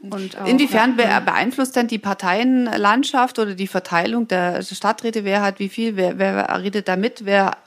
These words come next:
Speaker 2: beeinflusst deinen Job? Also gibt's hier zum Beispiel konkret im Roxy,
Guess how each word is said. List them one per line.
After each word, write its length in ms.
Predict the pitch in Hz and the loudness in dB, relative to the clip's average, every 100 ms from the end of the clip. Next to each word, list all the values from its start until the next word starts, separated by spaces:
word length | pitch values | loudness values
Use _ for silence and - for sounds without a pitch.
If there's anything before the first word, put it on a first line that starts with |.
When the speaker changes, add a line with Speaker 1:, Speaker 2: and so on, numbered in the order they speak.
| - | 0
Speaker 2:
beeinflusst 500 | - 180 - 226 - | 2 2 0 -2 0
deinen 260 | 175 190 | 0 0
Job? 300 | - 170 156 - _ _ _ _ - | -2 -4 -4 -12 _ _ _ _ -8
Also 180 | 180 208 | -6 -4
gibt's 240 | 269 269 | -6 -4
hier 180 | 302 294 | -2 -2
zum 120 | 247 | -2
Beispiel 220 | 220 233 | -4 -4
konkret 340 | - 220 214 240 | -8 -6 -2 -2
im 100 | 220 | 0
Roxy, 500 | 180 240 - 277 294 | 0 0 0 -4 -4